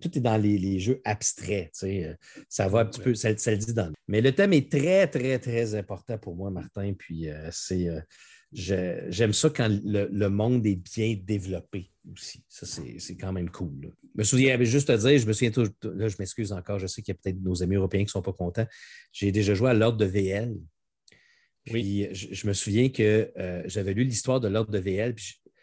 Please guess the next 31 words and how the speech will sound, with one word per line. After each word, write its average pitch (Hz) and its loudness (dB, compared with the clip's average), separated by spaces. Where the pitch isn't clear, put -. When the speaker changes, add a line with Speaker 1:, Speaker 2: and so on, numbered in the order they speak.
Speaker 1:
je, - -20
je, - -
je - -14
comprenais 107 -4
pas 127 -4
ce - -6
qui - -6
se - -6
passait, 104 -4
puis 120 -8
j'haïs 110 0
ça. 113 -2
Quand 113 2
t'arrives, 113 0
tu - -8
lis 110 -2
les 107 -2
instructions, 113 -4
et 98 -10
t'essaies, - 0
il 110 2
essaie 107 0
de 156 -8
t'expliquer - -4
ce - -6
qui - -8
se - -4
passe 131 0
dans 104 -4
le 101 -4
monde. 131 -4